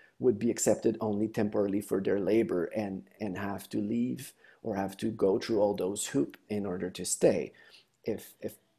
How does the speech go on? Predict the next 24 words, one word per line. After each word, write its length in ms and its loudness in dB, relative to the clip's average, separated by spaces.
if 100 -14
people 340 4
come, 360 4
uh, 380 0
and 120 -4
we 120 -2
want 240 0
them 160 6
as 100 4
international 560 0
student, 380 2
we 80 0
want 260 0
them 140 2
as 180 0
worker, 460 2
well, 100 8
they, 200 10
if 340 6
they 80 10
wanna 240 8
stay, 500 6
they 200 6
should 440 0